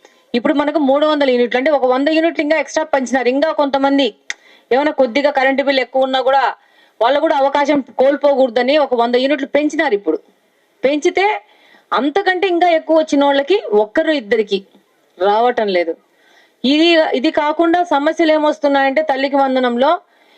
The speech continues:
ఈ యొక్క గత ప్రభుత్వంలో వాలంటరీ వ్యవస్థలో మ్యాపింగ్ చేసినారు రేషన్ కార్డులకి. ఈ మ్యాపింగ్ లో ఏం చేశారంటే అసలు సంబంధం లేని వ్యక్తుల్ని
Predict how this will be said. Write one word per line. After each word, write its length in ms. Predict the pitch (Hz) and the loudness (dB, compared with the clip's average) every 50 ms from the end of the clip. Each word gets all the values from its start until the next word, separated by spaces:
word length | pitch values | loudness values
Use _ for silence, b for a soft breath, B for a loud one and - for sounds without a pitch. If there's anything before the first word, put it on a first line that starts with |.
| b b b b | b b b b
ఈ 120 | 269 302 | 0 2
యొక్క 180 | 311 311 311 311 285 269 226 196 180 - _ b b b b b b b b _ - 196 208 | 2 2 2 2 2 2 2 2 0 -4 _ b b b b b b b b _ -6 -4 -4
గత 80 | 247 - - | -2 -2 -4
ప్రభుత్వంలో 960 | 339 - - 294 277 262 294 320 - - 330 311 302 262 254 269 311 359 403 - - _ - | -4 -2 0 -2 0 0 -2 -2 0 0 0 2 2 2 2 2 0 0 -2 -6 -12 _ -6
వాలంటరీ 640 | 185 180 208 226 254 302 330 349 320 349 339 339 330 | -2 -2 0 0 0 0 0 -2 0 0 0 0 2
వ్యవస్థలో 640 | 285 269 254 254 240 - - 226 226 254 294 339 330 | 2 0 0 -2 -2 -2 -2 0 0 2 0 0 -2
మ్యాపింగ్ 540 | 262 214 208 226 269 311 311 359 311 302 240 | -2 -2 0 0 0 0 0 0 0 0 2
చేసినారు 420 | 233 220 202 208 208 202 185 170 165 | 2 0 0 0 0 0 0 0 0
రేషన్ 360 | 165 202 202 202 - 208 196 | 2 0 0 0 -2 -4 -2
కార్డులకి. 420 | 202 185 175 165 160 151 - - - _ - _ _ _ _ _ _ _ b b b b b b | -2 -2 -2 0 -2 -4 -6 -8 -20 _ -20 _ _ _ _ _ _ _ b b b b b b
ఈ 80 | 262 285 | -2 0
మ్యాపింగ్ 480 | 262 247 240 247 285 302 359 349 349 349 | 0 0 0 0 0 0 0 2 2 2
లో 80 | 349 | 2
ఏం 220 | 320 311 311 302 302 | 2 0 0 0 0
చేశారంటే 600 | 294 285 262 277 269 269 269 262 240 311 311 285 | 0 0 0 0 0 0 -2 0 0 0 2 2
అసలు 300 | - - 262 269 339 339 | 0 0 0 -2 -2 -2
సంబంధం 560 | - 294 262 269 302 349 359 381 370 381 370 | -2 -2 0 0 0 0 0 0 0 0 0
లేని 220 | 359 349 349 339 | 0 0 0 0
వ్యక్తుల్ని 680 | 311 302 285 - - 320 311 294 254 240 262 294 349 | -2 -2 -2 -2 -2 0 0 0 0 0 0 0 -2